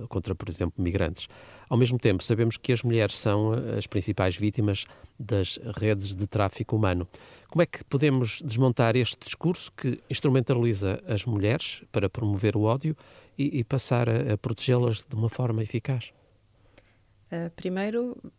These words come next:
Speaker 2: perdendo um bocadinho o, o paternalismo que, sem, mesmo sem querer, às vezes, de que às vezes padecemos, nomeadamente, ah, hum, vais-me perdoar,
Speaker 1: Uhum.
Speaker 2: <laughs> na pergunta, como é que podemos protegê-las?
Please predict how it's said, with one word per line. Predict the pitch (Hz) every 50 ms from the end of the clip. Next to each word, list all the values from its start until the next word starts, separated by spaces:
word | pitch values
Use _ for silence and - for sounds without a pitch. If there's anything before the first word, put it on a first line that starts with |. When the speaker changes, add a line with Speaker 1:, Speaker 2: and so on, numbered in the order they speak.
| - - - _ _
Speaker 2:
perdendo | 185 170 185 208 202 196
um | 190
bocadinho | 190 - 202 185 185 196 196 196 190
o, | 180 - - 180
o | 170 -
paternalismo | - 190 190 - - 185 180 170 175 185 190 180 196 196 190 185 185 - -
que, | - - 165
sem, | - - 214 202 190 - - -
mesmo | 190 190 208 226 247 247 220 220
sem | 202 - 202 180 170
querer, | - 180 180 190 190 185 185
às | 175 165
vezes, | 160 185 180 170 165 160 - -
de | 156 170
que | 165 - 165 - -
às | - 170 165
vezes | 165 180 185 175 160 160 156 - - - - - - - - - - -
padecemos, | - 208 185 - - - 185 165 160 151 170
nomeadamente, | 180 175 180 180 180 175 180 180 190 202 214 226 220 - - - - - - - - - _
ah, | - 175 165 165 160 160 - - - 139 - _ - -
hum, | - 170 160 156 131 107 - - _ - -
vais-me | 143 147 147 160 147
perdoar, | - 165 151 165 165 170 170 202 226 - - - 240
Speaker 1:
Uhum. | 220 - 110 262 214 98 - - 302 339
Speaker 2:
<laughs> | - 294 -
na | 208 208 175
pergunta, | - 202 180 180 190 190 - 220 214 208 -
como | 196 175 175
é | 175
que | -
podemos | - 180 175 180 180 190 - - - _ _ _ _ _ _ _
protegê-las? | 196 196 170 - 160 156 156 151 151 147 147 - - -